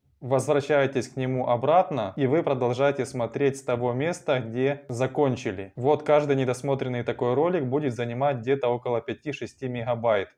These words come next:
А если вы просто включили какое-то видео, там просмотрели десять-двадцать секунд,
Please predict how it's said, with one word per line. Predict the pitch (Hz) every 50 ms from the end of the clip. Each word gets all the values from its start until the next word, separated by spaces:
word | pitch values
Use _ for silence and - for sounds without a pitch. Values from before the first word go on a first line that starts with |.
| _ _
А | - 120
если | 123 143 151 143 - 139 131
вы | 123 127 139 139 135
просто | 135 135 143 139 135 135 - 123
включили | - - 127 127 - - 131 127 123
какое-то | - 120 - 131 123 120 120 - 123
видео, | 117 127 135 131 120 120 120 117 113
там | - 120 117 110
просмотрели | - - - - - 127 113 - 127 127 120 120 117
десять-двадцать | 110 117 127 123 123 - 113 117 120 123 127 - 131 117 -
секунд, | - 135 131 - - 196 214 208 -